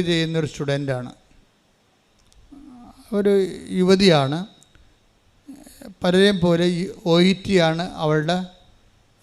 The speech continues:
ഒരു കടമ്പ എന്ന് പറയുന്നത്, കടക്കാൻ, ചാടിക്കടക്കേണ്ട ഒ ഇ ടി ആണ്. പക്ഷേ ഉള്ള പ്രശ്നം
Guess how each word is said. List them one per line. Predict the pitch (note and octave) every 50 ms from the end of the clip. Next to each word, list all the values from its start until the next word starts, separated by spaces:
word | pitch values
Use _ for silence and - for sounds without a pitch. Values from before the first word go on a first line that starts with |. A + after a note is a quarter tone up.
| - - F#3+ E3+
ഒരു | D#3+ D#3+ E3 E3+ F3+ F3+ - G#3 E3 - _ -
കടമ്പ | D3+ C#3+ D3 D#3 D#3+ E3 E3 F3+ F3 E3
എന്ന് | D#3+ D#3+ D3
പറയുന്നത്, | C#3+ C3 C3 B2+ B2+ C3 B2+ - -
കടക്കാൻ, | D3 C#3+ C#3+ - D3+ C#3 - - -
ചാടിക്കടക്കേണ്ട | D#3+ D3+ D#3 D#3+ E3+ - F3+ D3+ D3 C#3+ D#3 D3+ D3+ D#3 D3 C#3
ഒ | C#3 C#3
ഇ | C#3 C#3 -
ടി | - - B2+
ആണ്. | - - - _ _
പക്ഷേ | F3 D3+ - - F#3 F3 E3
ഉള്ള | D#3+ E3 F3+ E3+ -
പ്രശ്നം | - D3 B2 - - F#3 E3+ D3+ C3+ C#3